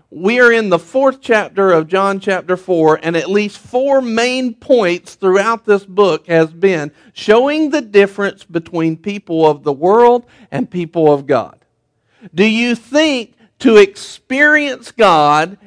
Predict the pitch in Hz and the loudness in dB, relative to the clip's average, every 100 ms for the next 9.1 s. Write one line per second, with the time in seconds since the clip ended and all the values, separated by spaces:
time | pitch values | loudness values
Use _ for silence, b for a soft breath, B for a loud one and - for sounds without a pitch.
0 | 196 208 208 190 180 208 269 294 294 262 | -2 0 2 2 0 -4 0 4 4 2
1 | 233 214 180 170 185 220 262 226 196 196 | -2 0 2 2 2 -4 -4 -4 -2 -2
2 | 196 202 196 214 202 160 294 240 170 233 | -2 0 0 2 0 -2 -8 -12 -4 -2
3 | 240 240 226 285 294 254 190 196 196 185 | -2 -4 -4 -4 -4 -4 -2 0 0 -2
4 | 233 285 202 214 214 208 202 190 196 - | -2 -4 -6 -8 -4 -4 -6 -10 -10 -6
5 | 392 359 - - 240 247 185 202 208 208 | -4 -4 -10 -8 -6 -6 -6 -8 -6 -4
6 | 196 156 151 - b - 165 160 180 165 | -2 -2 -4 -10 b -4 -2 0 -2 -2
7 | 156 165 160 135 127 - 131 143 131 127 | -4 -6 -8 -12 -12 -14 -12 -10 -10 -10
8 | 147 135 127 139 127 120 147 185 196 190 | -12 -10 -12 -6 -4 -2 -2 -4 -6 -10